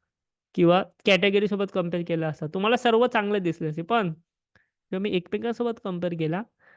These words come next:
आणि टाइम पिरियड थोडासा चेंज केला, तेव्हा मला दिसलं की कॅनरा रोबेको हा म्युच्युअल फंड सगळ्यात वरती आहे,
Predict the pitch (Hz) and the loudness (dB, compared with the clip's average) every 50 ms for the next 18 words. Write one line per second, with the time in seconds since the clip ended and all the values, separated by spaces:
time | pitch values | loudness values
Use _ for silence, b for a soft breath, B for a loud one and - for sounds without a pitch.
0 | b b - 175 185 208 202 202 190 185 196 202 202 196 - 202 208 208 202 196 | b b -4 -2 -2 0 0 0 0 0 0 -2 -4 -4 -4 -2 -2 -2 -4 -6
1 | - 175 175 170 180 202 202 233 220 196 - 196 190 185 - - 180 180 180 170 | -6 -6 -4 -2 -2 -2 -2 -4 -6 -6 -6 -6 -6 -6 -6 -4 -2 -2 0 0
2 | 175 170 165 165 165 170 165 165 160 156 - 180 180 180 180 196 196 175 - - | 0 0 2 2 2 2 2 0 0 -2 -2 -2 -2 -2 -4 -6 -8 -6 -4 -2
3 | 180 170 175 190 214 226 240 233 220 208 196 190 196 190 190 185 180 180 175 165 | 0 0 2 2 2 2 2 2 2 2 2 0 0 -2 -2 -2 -2 -2 -2 -4
4 | 160 160 - 170 165 - 180 180 170 - - 170 165 180 175 - 170 165 170 165 | -4 -4 -4 -6 -6 -4 -6 -8 -8 -6 -6 -4 -2 -2 -2 0 0 2 2 2
5 | 165 - 220 220 220 208 196 208 233 | 0 0 0 2 2 2 2 0 -4